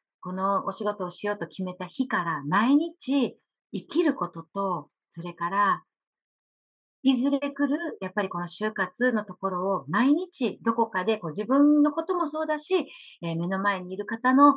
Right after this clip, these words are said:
お話を聞きながら、そこに向かい合うという日々を過ごしてきて思うことは、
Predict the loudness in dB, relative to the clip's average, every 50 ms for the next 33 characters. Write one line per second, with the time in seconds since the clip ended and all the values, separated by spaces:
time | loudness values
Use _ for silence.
0 | 2 -2 -4 -2 -2 -2 -2 -4 -6 -8 -8 -8 -10 -12 -10 -4 -2 0 0 2
1 | 2 4 4 4 4 2 -2 -10 _ _ -8 -2 4 6 6 6 4 2 0 -2
2 | -2 0 2 2 2 0 0 -4 -8 -8 -8 -8 -8 -6 -4 -4 -6 -6 -8 -4
3 | -2 -2 -2 -2 -6 -12 -14 -12 -10 -8 -4 -2 2 4 4 4 4 2 0 -8
4 | -10 -10 -6 0 4 6 6 6 4 2